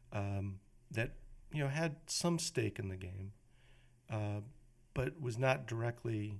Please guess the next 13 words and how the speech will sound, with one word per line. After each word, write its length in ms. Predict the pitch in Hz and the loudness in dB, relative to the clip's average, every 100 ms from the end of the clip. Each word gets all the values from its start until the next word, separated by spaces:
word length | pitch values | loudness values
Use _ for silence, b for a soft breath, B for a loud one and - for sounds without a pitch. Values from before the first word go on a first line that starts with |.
| - - - - - - - - - - - | -10 -20 -20 -20 -20 -20 -20 -20 -20 -14 -2
you 80 | 110 | 0
know, 180 | 104 - - | 2 0 0
involved 520 | 104 113 113 110 104 | 4 6 6 4 2
with, 260 | 101 101 - - - - | 0 -2 -4 -20 -20 -8
uh, 220 | 104 95 95 | -4 -4 -4
the 80 | 104 | -2
youth, 280 | 107 98 - B B B - | 0 -2 -4 B B B -8
reaching 380 | 123 143 - 127 | -2 0 2 2
out 340 | 113 98 - - - | 4 2 0 -8 -12
to 140 | - 113 | -2 -2
the 80 | 104 | -2
school 260 | - 107 | -2 -4
systems 720 | 101 117 - 117 110 104 - | -2 -4 -6 -6 -6 -8 -10